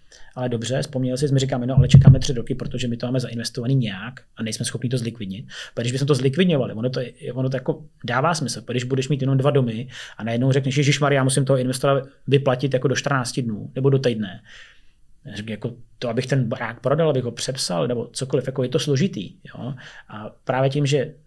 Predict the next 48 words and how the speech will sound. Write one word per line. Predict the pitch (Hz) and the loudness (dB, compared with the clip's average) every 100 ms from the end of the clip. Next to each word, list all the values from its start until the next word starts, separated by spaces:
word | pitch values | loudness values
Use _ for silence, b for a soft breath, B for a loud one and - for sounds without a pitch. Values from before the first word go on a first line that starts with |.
| - | -8
nemáš | 123 160 156 | 0 2 2
diversifikovaný | 156 151 151 139 - 139 135 | 0 0 -2 -6 -6 -4 -4
aktiva, | 131 135 120 113 - | -6 -6 -6 -6 -8
máš | 113 131 | -6 -6
nějaký | 151 139 135 139 | -4 -4 -4 -6
pravidla | 135 143 123 123 | -4 -2 -2 -4
pro | 120 120 | -6 -8
tu | 120 | -6
likviditu, | 120 117 110 104 101 | -6 -6 -10 -10 -6
nedržíš, | 110 147 143 147 147 | -2 0 0 -2 -6
nedržíš | 123 127 131 135 | -6 -6 -6 -8
ty, | - 135 127 - | -6 -6 -6 -8
ty | 127 | -6
cache | 123 - | -6 -6
tolik. | - 113 - B B B | -8 -10 -12 B B B
Oni | 139 | -2
ty | 135 | -2
F | 127 | -2
K | 143 | -2
Ička | 131 - | -2 -2
jako | 151 | 0
mají | 135 127 | 2 0
pravidla | 131 120 117 117 - | 0 -4 -6 -8 -6
pro | 120 | -4
řízení | 113 120 117 | -4 -4 -4
likvidity. | 110 113 107 107 | -6 -8 -10 -8
My | 117 | -4
tu | 135 | -2
likviditu | 131 139 127 | 0 -2 0
řízíme, | 131 135 156 127 107 117 | 0 2 2 0 -4 -6
řídíme | 131 143 123 | -2 -2 -4
a | |
dělají | 110 120 | -6 -4
si | 139 | -4
zátěžový | 131 131 135 139 135 | -4 -2 0 0 2
testy | 156 156 | 0 0
na | 131 | -2
likvidity. | 123 120 110 - B B B | -2 -6 -10 -12 B B B
Co | - 123 | -6 -4
by | 131 | -2
se | 139 | -4
stalo, | 135 120 | -4 -6
když | 123 117 | -6 -4
by | 131 | -4
propadne | 131 - 120 127 | -4 -6 -4 -4
nemovitost | 123 127 120 120 120 - | -4 -4 -4 -6 -8 -4
a, | 123 120 - 117 117 | -6 -6 -12 -10 -10
eh, | 117 | -10